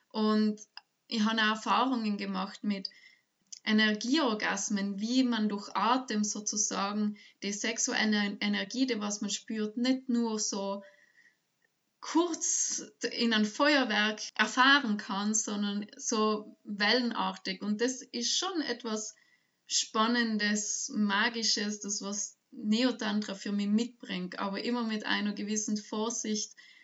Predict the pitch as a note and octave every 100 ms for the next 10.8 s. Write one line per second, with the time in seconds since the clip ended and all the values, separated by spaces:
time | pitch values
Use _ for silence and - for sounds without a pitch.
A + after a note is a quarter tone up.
0 | - _ G#3+ - G#3+ A3+ G#3 G#3 A#3 G#3+
1 | G#3 G#3+ G#3+ - G3+ G3+ G3+ G3+ - B3+
2 | A#3 - G#3+ G#3 G3+ G3+ G3 - F#3+ F#3+
3 | G3 F#3 F3+ - _ _ - B3 G#3+ G#3+
4 | G#3 G#3+ G#3 G#3 G3+ G3+ G#3 - _ _
5 | _ _ A3+ G#3+ A#3 G#3+ G#3 G#3+ G3+ G3+
6 | G3+ F#3+ - G3+ G#3+ G#3+ G#3 G3+ G3+ G3
7 | _ _ G#3+ G#3+ A#3+ A#3+ A#3+ G#3+ G#3+ G#3+
8 | G3+ G3 - G3 F#3 D#3+ - A3 A3+ A3
9 | G3 G3 F#3+ F#3+ F#3 F#3 - G3+ - F#3+
10 | G3 - _ _ - G3+ G3